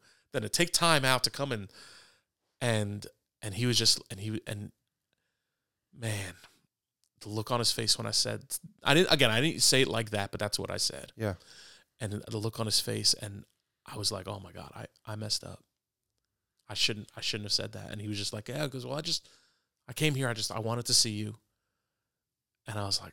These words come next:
Speaker 1: "Oh, Chris, you idiot, you jerk." So I helped him, and, and, you know, and later I, I, I, you know, he was so gracious. I,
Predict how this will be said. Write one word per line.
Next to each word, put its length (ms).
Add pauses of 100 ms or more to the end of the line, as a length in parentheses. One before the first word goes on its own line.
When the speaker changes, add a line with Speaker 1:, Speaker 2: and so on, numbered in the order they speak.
Speaker 1:
"Oh, 320
Chris, 340
you 140 (140)
idiot, 340 (540)
you 260 (340)
jerk." 540 (1700)
So 200
I 100
helped 260
him, 120
and, 200
and, 200
you 100
know, 140
and 100
later 260
I, 180
I, 180
I, 140 (160)
you 120
know, 160
he 140
was 100
so 160
gracious. 520
I, 200